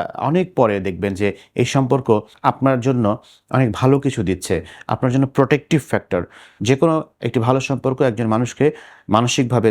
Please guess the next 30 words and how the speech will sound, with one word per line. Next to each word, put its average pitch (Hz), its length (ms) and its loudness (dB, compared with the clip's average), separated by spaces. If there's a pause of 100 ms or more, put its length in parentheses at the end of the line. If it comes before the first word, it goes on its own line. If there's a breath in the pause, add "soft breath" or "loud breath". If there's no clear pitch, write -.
সুদৃঢ় 135 520 2
রাখে 139 260 -2 (340 soft breath)
এবং 113 200 0
তাকে 107 180 -4
সামাজিকভাবে 120 720 2 (260 loud breath)
অনেক 107 260 0
বেশি 113 160 -4
শক্ত 143 480 2 (300 soft breath)
এবং, 107 320 2 (180)
আহ, 95 240 0
অনেক 104 220 -2
বেশি 104 420 2 (180)
স্ট্রং 139 420 0
করে 87 180 0
আসলে। 87 320 -6 (460 soft breath)
তো - 60 0
এই 135 100 4
জন্য 175 260 2 (160)
সম্পর্কের 143 460 0
যত্ন 135 320 0
নিন। 175 200 -2 (280 soft breath)
আপনারা 123 240 0
সবাই 120 260 2
ভালো 120 220 -2
থাকুন, 139 320 -4 (420 soft breath)
আহ, - 120 -2
সবাই 131 300 2
মিলে 147 280 6
ভালো 120 200 -2
থাকুন, 151 340 -6